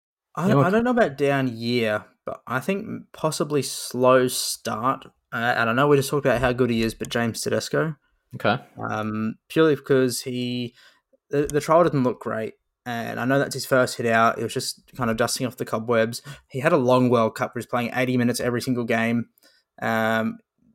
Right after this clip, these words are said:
Speaker 1: the halves haven't played a trial yet. They've got Sua-, Suaalii out with a concussion. I think he's back round one, but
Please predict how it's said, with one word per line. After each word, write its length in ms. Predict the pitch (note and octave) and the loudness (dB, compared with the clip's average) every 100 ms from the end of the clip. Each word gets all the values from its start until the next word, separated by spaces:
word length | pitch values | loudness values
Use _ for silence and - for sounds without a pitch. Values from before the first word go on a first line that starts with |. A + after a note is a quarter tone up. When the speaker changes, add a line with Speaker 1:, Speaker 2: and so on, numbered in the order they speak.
| _ | _
Speaker 1:
the 80 | C3 | -14
halves 520 | - C3+ C#3 C#3 C3 | 0 2 4 2 2
haven't 280 | C3+ B2 A#2 | -2 -2 -4
played 240 | - A2+ | -6 -6
a 40 | A2 | -6
trial 360 | - A#2 A2+ | 0 2 4
yet. 300 | A2+ A2+ A#2 - _ _ _ - | 2 0 0 -6 _ _ _ -12
They've 260 | A#2 B2 - | -6 -6 2
got 280 | B2 G2+ - | 2 2 -2
Sua-, 340 | B2+ B2 A#2+ | 2 2 2
Suaalii 640 | B2+ F3 D3 C3+ B2+ C3 | 2 4 6 6 2 0
out 200 | B2 B2 | 2 0
with 100 | - | -4
a 40 | - | -12
concussion. 680 | B2 A#2 B2 - C3 A#2+ | -12 -2 -2 -2 -2 0
I 80 | A2+ | 0
think 160 | D3 D3+ | -2 -4
he's 100 | C3+ | -2
back 240 | B2 - | -2 0
round 220 | B2 A2+ | 0 0
one, 220 | A2+ A#2+ | 2 0
but 100 | A2+ | 0